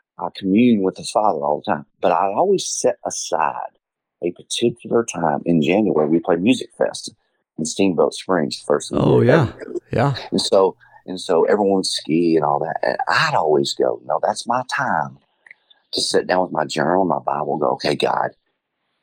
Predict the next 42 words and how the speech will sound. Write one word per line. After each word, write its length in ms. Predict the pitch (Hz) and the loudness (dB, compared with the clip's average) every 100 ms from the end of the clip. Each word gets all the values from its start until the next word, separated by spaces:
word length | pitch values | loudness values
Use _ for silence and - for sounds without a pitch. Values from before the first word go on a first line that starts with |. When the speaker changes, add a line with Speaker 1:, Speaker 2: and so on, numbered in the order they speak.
| _ | _
Speaker 1:
what's, 320 | 143 151 - - | -2 -2 -4 -4
what's 260 | - 78 - | -2 -2 -2
the 120 | 69 | -2
theme? 300 | - 98 92 | 2 2 2
What's 160 | 80 - | 0 -2
the 80 | |
direction 420 | 69 76 69 - 71 | 0 2 2 -2 -12
for 100 | - | -4
this 240 | 76 - | -4 0
year? 140 | 71 71 | 0 0
Give 180 | - | 0
me 140 | 73 65 | -2 -4
a 60 | - | -6
fresh 300 | - 69 - - | -2 -2 -2 0
word. 360 | 78 78 76 | 2 2 0
Give 100 | - | -2
me,'" 160 | 69 67 - | 0 0 0
and 120 | - 85 | 0 2
he 80 | |
always 460 | 71 - 73 95 - | 2 2 0 -2 -4
would. 200 | 127 226 - _ _ _ _ _ _ - | -4 -4 -6 _ _ _ _ _ _ 0
Like, 240 | 90 - _ _ _ _ - | 0 0 _ _ _ _ -14
the, 140 | 127 131 - | -10 -10 -8
and 140 | 107 98 | -6 -4
so 200 | - 90 | -2 0
that 200 | 107 120 | 0 0
would 120 | 101 | -4
be 100 | 101 | -4
my 160 | 95 87 | -2 -2
year. 380 | 71 113 85 - | -2 -2 0 0
I 40 | |
would, 120 | 78 - - - | -2 -6 -8 -2
it 60 | |
would 120 | 107 | 0
set 380 | - - - 104 | -2 -4 0 2
up 140 | 107 - | 0 -4
my 160 | 69 | -8
year. 420 | 55 87 - - _ _ - - - - | -8 -10 -10 -14 _ _ -20 -16 -12 -6
And 160 | - 98 | -2 -2
so 260 | - 95 - | 2 0 0
I, 80 | - - | -2 -2
in 240 | 98 80 | -2 -2